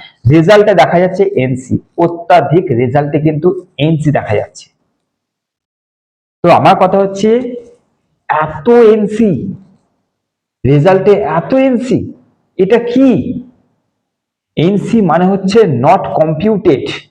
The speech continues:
not computed। এই not কথা শুনতেই না কোথাও একটা ভয় লেগে যাচ্ছে, যে not, not মানে না, তার মানে রেজাল্টে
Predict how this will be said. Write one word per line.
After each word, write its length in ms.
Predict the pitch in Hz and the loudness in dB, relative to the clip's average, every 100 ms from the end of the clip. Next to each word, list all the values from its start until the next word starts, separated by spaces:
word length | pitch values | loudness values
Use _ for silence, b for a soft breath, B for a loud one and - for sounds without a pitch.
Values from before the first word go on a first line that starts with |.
| _ _ _ - 127 156 | _ _ _ -2 2 4
not 280 | 185 240 240 - | 6 4 0 -2
computed। 560 | 226 220 233 202 170 127 151 | -2 0 0 2 2 2 0
এই 60 | 143 139 | 0 2
not 200 | 156 180 - | 2 2 2
কথা 180 | 185 220 190 | 0 0 -2
শুনতেই 300 | 196 185 202 226 | -2 -2 -2 -2
না 60 | - | 0
কোথাও 220 | 165 170 233 | 0 2 0
একটা 140 | 220 143 | -2 -4
ভয় 180 | 120 147 143 | 0 0 2
লেগে 200 | 139 139 | 2 0
যাচ্ছে, 260 | 131 - 156 160 B B - | -2 -2 -4 -4 B B -4
যে 80 | 156 139 117 | -2 0 0
not, 300 | 135 202 - - - _ _ _ _ _ _ _ _ _ _ _ _ _ - 107 | 2 2 0 -8 -12 _ _ _ _ _ _ _ _ _ _ _ _ _ -2 0
not 180 | 139 156 165 | 0 0 0
মানে 160 | 165 160 143 | 0 0 0
না, 120 | 170 120 95 - - | 0 -2 -8 -12 -6
তার 100 | 151 | -4
মানে 100 | 151 127 | -2 -2
রেজাল্টে 480 | 127 160 160 185 | 0 0 2 2